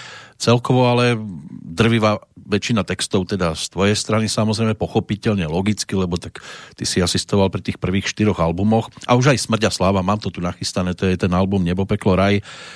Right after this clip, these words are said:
tiež taký trošku výnimočný zo strany Tublatanky, lebo sa točilo,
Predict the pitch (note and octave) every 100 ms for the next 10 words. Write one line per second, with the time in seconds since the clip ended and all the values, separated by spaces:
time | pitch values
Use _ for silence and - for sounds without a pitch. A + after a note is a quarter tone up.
0 | - - G2+ G#2 - - A2 G2+ G2+ A2
1 | F#2+ G2 G#2+ A2 - B2+ A2+ A2+ G#2 -
2 | B2 A#2 G#2 A2+ A2 G#2+ A#2 G#2 G#2+ G2+
3 | G#2 - F#2+ G#2 - A#2+